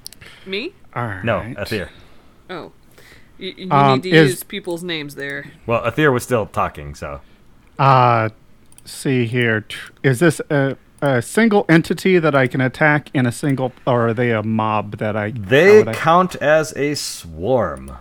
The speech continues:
Speaker 3: Uh, if you'd like me to kinda go over how the swarm rules work, I am
Speaker 2: Sure.
Speaker 3: more than happy to.
Speaker 2: Just as saying,
Speaker 3: Uh,
Speaker 2: I, I also have a sweeping weapon that allows me to,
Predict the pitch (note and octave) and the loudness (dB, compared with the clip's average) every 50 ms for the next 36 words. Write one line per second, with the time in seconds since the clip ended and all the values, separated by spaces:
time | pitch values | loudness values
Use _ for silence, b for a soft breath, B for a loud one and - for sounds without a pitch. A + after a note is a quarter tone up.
0 | - - - - F2 E2+ E2+ E2 E2 E2 F2+ - G2+ F#2 G2+ G#2 G#2+ F#2+ G#2 G2 | -20 -20 -16 -12 -10 -8 -8 -8 -8 -8 -10 -10 -10 -8 -6 -6 -6 -6 -6 -8
1 | F#2 - - A2 G2 F2+ E2+ F#2+ F#2+ F#2+ F2 F#2 F2 G2+ G#2 G#2 F#2+ F#2+ F#2+ - | -8 -8 -6 -6 -6 -6 -6 -6 -8 -8 -8 -8 -8 -6 -6 -6 -6 -8 -12 -12
2 | - - - F2 F2+ G2+ A2 A2 G2+ F2+ E2+ E2 D#2+ D2 C#2+ C#2+ - D2 D2 D2 | -14 -14 -12 -8 -6 -4 -4 -4 -4 -6 -6 -8 -10 -10 -12 -14 -14 -14 -12 -10
3 | D2 D#2+ F2+ - - - b b b b b b - D2 D2 D2+ D2+ D#2 D#2 D2 | -10 -10 -12 -12 -16 -20 b b b b b b -20 -16 -16 -14 -14 -14 -12 -12
4 | D2+ - G2 G#2+ A2+ A#2 A2+ A2 A2 G2 F#2 F#2+ E2 D2 - B1+ B1 - - A#1+ | -10 -8 -8 -6 -6 -6 -6 -8 -8 -8 -8 -10 -10 -10 -12 -16 -18 -18 -18 -18
5 | G#1 G1+ - - - b b b b b b b - - F#3+ - - - - - | -16 -18 -18 -20 -20 b b b b b b b -12 -10 -10 -8 -8 -6 -4 -2
6 | G3 E3 C3+ A#2 A2 G#2+ A#2 B2+ - - C#3+ D3+ D3 C#3 - C#3+ C#3+ D3+ B2+ A#2+ | 0 0 0 0 -2 -2 -2 -2 0 2 4 4 4 2 0 -2 -2 -2 -2 -2
7 | - - - D#3 C#3 B2+ - A#2+ A2 G#2+ A2+ A#2 A#2+ - A#2+ A2 G#2+ G2 G2 G2+ | -6 -6 -4 -4 -4 -4 -4 -6 -6 -4 -4 -4 -4 -4 -6 -6 -6 -8 -8 -8
8 | G#2 G#2 G#2 - A#2+ A2 G#2 G#2 | -8 -8 -8 -10 -10 -10 -10 -12